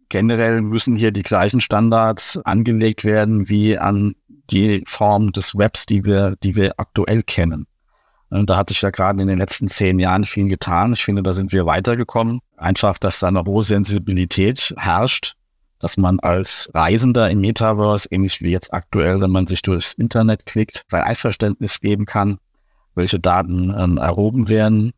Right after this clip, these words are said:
also sprich Datenschutz, dass ich das unter Kontrolle habe als Nutzender, als Nutzender.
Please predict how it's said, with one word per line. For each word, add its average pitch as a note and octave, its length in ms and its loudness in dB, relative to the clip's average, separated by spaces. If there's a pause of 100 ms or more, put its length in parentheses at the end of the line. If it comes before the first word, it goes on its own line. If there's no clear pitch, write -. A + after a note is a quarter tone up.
also F2 200 -4
sprich - 460 -2 (260)
Datenschutz, E2+ 720 -2 (120)
dass F#2 160 -2
ich F#2 100 -2
das - 280 -2
unter F2 360 0
Kontrolle G2+ 480 0
habe A2+ 420 0 (220)
als F2+ 320 -2
Nutzender, G2+ 440 -2
als - 180 -4
Nutzender. A2 500 0